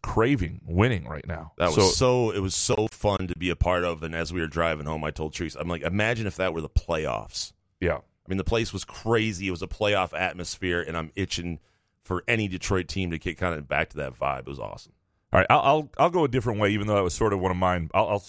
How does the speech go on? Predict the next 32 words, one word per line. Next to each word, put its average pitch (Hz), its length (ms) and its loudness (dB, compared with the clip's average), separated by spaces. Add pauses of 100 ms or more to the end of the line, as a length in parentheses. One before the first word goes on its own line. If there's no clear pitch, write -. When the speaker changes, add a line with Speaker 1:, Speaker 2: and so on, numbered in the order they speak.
(100)
Speaker 1:
I'll 92 80 2
stay 95 500 0 (520)
that 85 100 2
that 101 220 4
didn't 87 180 -2
count. - 380 -2
I 76 100 0
just 80 180 -2
was 78 140 0
responding 80 460 2
to 73 40 2
you. 71 240 -2 (400)
Not 98 200 2
that 85 80 0
I 82 40 0
need 82 140 0
to 82 60 -6
say 80 160 0
that 78 120 0
out - 140 -2
loud 85 160 -4
to 87 60 -14
people. - 240 -2
I 92 80 4
always 101 200 0
do 92 140 -2
that - 240 -6
'cause - 140 -8
I 78 40 -10
suck - 280 -2
at - 100 -12
this. - 220 -12